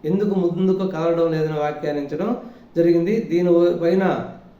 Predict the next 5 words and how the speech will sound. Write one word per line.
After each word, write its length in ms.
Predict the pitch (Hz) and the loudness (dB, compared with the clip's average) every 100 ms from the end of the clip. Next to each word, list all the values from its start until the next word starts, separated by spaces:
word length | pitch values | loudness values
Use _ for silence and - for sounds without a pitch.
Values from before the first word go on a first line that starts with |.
| _ _ - - - | _ _ -20 -20 -10
పదహారున 500 | 160 190 185 190 185 | -2 2 2 2 2
పూర్తి 400 | 165 185 185 185 | 0 0 -2 -4
స్థాయి 260 | 170 175 165 | -4 0 0
వాదనలు 420 | 160 160 165 160 | 0 0 -2 -2
వింటామని 540 | 147 156 160 151 147 | -4 -4 -4 -4 -4